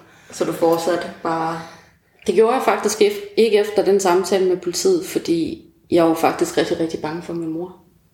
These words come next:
Speaker 1: Nå.
Speaker 2: Jeg var faktisk rigtig, rigtig bange for, at min mor skulle finde på at sende mig tilbage til Brasilien, fordi det troede hun med.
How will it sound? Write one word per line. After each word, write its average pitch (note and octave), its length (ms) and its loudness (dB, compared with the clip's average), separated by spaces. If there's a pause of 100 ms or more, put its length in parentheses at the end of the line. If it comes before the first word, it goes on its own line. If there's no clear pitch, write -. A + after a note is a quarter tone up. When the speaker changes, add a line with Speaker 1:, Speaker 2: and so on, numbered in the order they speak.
(720)
Speaker 1:
Nå. - 80 -4
Speaker 2:
Jeg E3 120 2
var B3+ 200 2
faktisk F3 460 0
rigtig, E3 220 0
rigtig E3 220 2
bange E3 220 0
for, E3 120 -2
at D#3 100 -2
min D#3 140 -2
mor D#3+ 200 0
skulle E3+ 240 -4
finde D3+ 140 -2
på E3 100 -2
at D#3+ 80 0
sende C#3+ 200 -2
mig C#3+ 100 -6
tilbage D#3 280 -2
til E3 140 -4
Brasilien, G3+ 500 -2
fordi - 280 -6
det E3+ 160 -6
troede F#3+ 280 0
hun F#3+ 160 -8
med. E3 140 -8